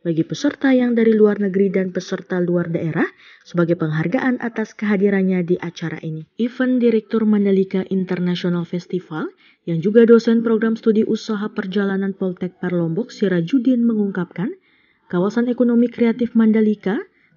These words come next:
kawasan ekonomi kreatif Sanur, kawasan ekonomi kreatif Tanjung Kelayang, kawasan ekonomi kreatif Tanjung Lesung, kawasan ekonomi kreatif Borobudur, dan kawasan ekonomi kreatif Labuan Bajo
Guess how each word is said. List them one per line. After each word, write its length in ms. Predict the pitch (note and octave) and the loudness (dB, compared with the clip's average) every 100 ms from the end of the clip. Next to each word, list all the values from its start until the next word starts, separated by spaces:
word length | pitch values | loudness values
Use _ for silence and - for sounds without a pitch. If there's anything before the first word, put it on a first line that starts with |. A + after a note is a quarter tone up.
| - | -6
kawasan 400 | E3+ E3+ F#3 F3 | -2 -2 -4 -6
ekonomi 400 | E3+ F3+ F3+ F3 | -4 -2 0 -2
kreatif 400 | - F3 E3+ F3+ | -2 -2 -2 -6
Sanur, 480 | - F3 E3 C4 A4 _ _ - | -4 -2 -2 -4 -6 _ _ -10
kawasan 480 | E3 E3 A#3+ B3+ A#3+ | -4 -2 0 0 0
ekonomi 400 | A#3+ A3+ A3+ A3+ | 2 2 2 0
kreatif 480 | A3+ A3 A3 A3+ | -2 -2 -2 -4
Tanjung 400 | A3 G#3 G#3+ G3+ | -4 -2 0 -2
Kelayang, 400 | G3+ F#3 E3 D4 - _ _ _ | -2 -2 -2 -4 -10 _ _ _
kawasan 400 | E3+ D#3+ A3 A#3+ | -6 -4 -2 -2
ekonomi 480 | A3+ A3+ A3 A3 A3 | -2 0 0 2 0
kreatif 400 | - G#3 G#3 - | 0 -2 -2 -4
Tanjung 400 | G3+ F#3+ F#3+ F#3 | -4 -2 0 0
Lesung, 400 | E3+ - F3+ F4+ _ _ _ | -2 -2 -6 -8 _ _ _
kawasan 480 | - D#3 G#3+ B3 B3+ | -6 -4 -2 -2 -4
ekonomi 400 | B3 A#3+ A#3 A#3 | 0 2 4 2
kreatif 400 | A3+ A3+ G#3+ G#3+ | 0 -2 -2 -6
Borobudur, 720 | - G#3+ G#3+ F#3 F#3 E3+ G#3+ - _ _ - | 0 2 2 2 0 2 0 -4 _ _ -6
dan 160 | E3 | -4
kawasan 560 | E3 D#3 C4+ C#4+ C4 B3+ | -2 -2 -2 0 -2 -2
ekonomi 480 | A#3+ A#3 A#3 A3+ A3+ | -4 0 2 2 2
kreatif 400 | A3 G#3+ G#3+ - | -4 -4 -6 -4
Labuan 480 | G#3 F3+ G3 F#3+ | -4 0 0 2
Bajo 400 | F3 E3 D3+ C4 | 0 -2 0 -2